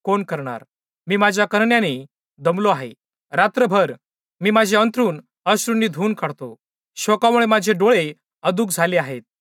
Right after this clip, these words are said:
माझ्या सर्व शत्रूमुळे ते जीर्ण झाले आहेत. अहो लोकांनो, जे तुम्ही अन्यायाचे कृत्य करता, माझ्यापासून निघून जा, कारण परमेश्वराने माझे रडणे ऐकले आहे. परमेश्वराने माझ्या दयेची याचना ऐकली आहे, त्याने माझ्या प्रार्थनेचा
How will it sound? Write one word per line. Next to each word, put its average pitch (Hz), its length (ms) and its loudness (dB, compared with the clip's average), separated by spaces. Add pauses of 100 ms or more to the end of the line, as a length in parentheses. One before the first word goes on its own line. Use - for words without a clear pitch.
(120)
माझ्या 214 220 2
सर्व 254 220 4
शत्रूमुळे 214 580 0 (340)
ते 196 80 2
जीर्ण 208 320 0
झाले 165 240 -4
आहेत. 127 240 -8 (500)
अहो 202 160 4
लोकांनो, 202 580 0 (200)
जे 190 140 2
तुम्ही 233 240 0
अन्यायाचे 220 440 2
कृत्य 226 360 -4
करता, 165 460 -4 (360)
माझ्यापासून 208 560 0
निघून 180 260 -2
जा, 135 200 -6 (380)
कारण 208 200 2
परमेश्वराने 220 840 2
माझे 180 280 0
रडणे 190 260 0
ऐकले 156 320 -2
आहे. 113 220 -12 (420)
परमेश्वराने 240 540 2
माझ्या 208 240 2
दयेची 185 560 0 (160)
याचना 190 380 0
ऐकली 170 340 -2
आहे, 117 220 -10 (480)
त्याने 180 180 2
माझ्या 190 320 2
प्रार्थनेचा 202 720 0